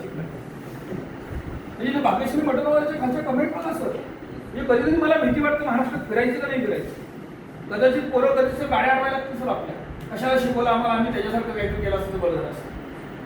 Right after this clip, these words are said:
मित्रांनो, विचार करणं गरजेचं आहे. Demand and supply. पहिलं काम करा, सोशल मीडियावरचं बिहेविअर फार काळजी करा. दुसरं, आता पहिला प्रयोग झाला, आदित्य बिर्ला ग्रुपने या ठिकाणी,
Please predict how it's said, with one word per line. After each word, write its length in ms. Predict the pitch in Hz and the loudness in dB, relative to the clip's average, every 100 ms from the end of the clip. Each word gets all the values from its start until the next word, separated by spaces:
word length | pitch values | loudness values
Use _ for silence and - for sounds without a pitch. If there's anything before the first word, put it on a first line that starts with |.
| - 170 | -10 -6
मित्रांनो, 560 | 185 190 185 - 165 | -2 0 2 0 0
विचार 220 | - 202 | 0 0
करणं 320 | 202 220 175 160 | 2 2 0 0
गरजेचं 300 | 156 - 233 | 0 0 0
आहे. 100 | - | 0
Demand 420 | 151 165 196 202 | 0 2 2 2
and 160 | 196 185 | 2 0
supply. 320 | 175 - - - | -2 -2 -2 2
पहिलं 280 | 190 233 254 | 4 6 6
काम 180 | 180 | 2
करा, 220 | 180 - - - - - 233 | 2 -2 -2 -2 0 0 0
सोशल 360 | 220 247 262 | 0 4 4
मीडियावरचं 560 | 254 233 233 226 - - | 4 4 4 2 -2 -2
बिहेविअर 400 | 175 180 165 - - - | 2 0 0 -2 -4 -2
फार 140 | - | -2
काळजी 240 | - - | 0 -4
करा. 180 | - - - - - - - - - - - - - - - - | -6 -10 -10 -12 -14 -16 -16 -16 -16 -16 -16 -14 -14 -12 -10 0
दुसरं, 520 | 262 - 285 262 - - - - - - - - | 0 4 4 4 0 -6 -10 -18 -18 -18 -16 -8
आता 200 | 196 262 | -2 0
पहिला 420 | - 196 202 269 | 2 2 4 4
प्रयोग 300 | 226 233 233 | 2 2 2
झाला, 280 | 214 - - - | 2 0 -2 -6
आदित्य 380 | - - - 233 | -6 -6 -6 -6
बिर्ला 260 | 202 208 208 | -2 0 0
ग्रुपने 380 | 196 190 196 190 | 0 -2 -2 -4
या 100 | 180 | -6
ठिकाणी, 480 | 180 170 175 160 | -6 -6 -8 -8